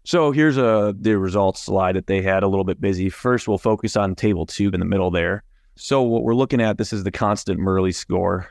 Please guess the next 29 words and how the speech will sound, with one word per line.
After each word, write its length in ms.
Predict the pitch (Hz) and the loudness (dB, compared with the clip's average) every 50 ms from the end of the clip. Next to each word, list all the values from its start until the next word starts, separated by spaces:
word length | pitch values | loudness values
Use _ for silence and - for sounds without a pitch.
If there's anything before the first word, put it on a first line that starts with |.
| - - | -10 -6
You 100 | - 107 | -6 -4
can 100 | - 101 | -2 -2
see 260 | 95 - - 107 101 92 | -4 0 0 0 2 2
the 260 | 98 95 92 92 92 | 2 2 2 0 2
different 340 | 90 98 - - 80 - - | 0 0 -2 -2 -6 -2 0
breakdown 400 | 117 117 104 - 110 107 101 95 | 0 0 2 2 0 0 0 0
of 40 | |
the 60 | 95 90 | -2 -4
points. 380 | - - 113 120 127 - - | -2 -2 0 0 0 -4 -6
So 180 | - - 95 90 | -4 -2 -2 0
there's 220 | 85 71 90 - | 0 -2 -2 -4
pain, 400 | _ - - - 107 107 104 101 | _ -8 -4 -2 0 2 2 2
activity, 720 | - - 92 - - - - 95 92 98 92 90 90 - _ _ - - - - - - | 2 0 -4 -6 -6 -4 -2 0 2 2 2 2 0 -2 _ _ -20 -20 -20 -20 -8 -4
mobility 600 | - 95 92 90 87 101 98 101 101 95 98 95 | -2 0 0 2 2 4 4 4 4 4 2 0
or 100 | 92 87 | 0 0
range 280 | 90 92 92 92 90 | 0 0 0 0 -2
of 100 | 95 90 | -2 0
motion, 500 | 92 101 101 101 92 - - 101 95 92 | 2 2 2 2 2 0 -4 -4 -4 -4
and 140 | 90 90 87 | -4 -4 -4
then 160 | 87 85 85 | -4 -4 -4
strength, 560 | - - - - 98 92 98 117 131 - - _ _ _ _ _ _ - | -6 -8 -8 -4 -2 0 0 0 -2 -4 -8 _ _ _ _ _ _ -6
and 120 | - 101 104 | -2 0 2
then 80 | 98 | 2
the 100 | 95 95 | 4 4
overall 400 | 98 95 87 90 90 87 85 90 | 2 2 2 0 0 0 0 0
score 260 | 87 - - - 90 87 | -2 -2 -2 0 0 0
on 100 | 85 82 | 0 0
the 60 | 80 | 0
bottom. 380 | 80 82 85 90 107 139 147 | 0 0 0 2 0 -2 -6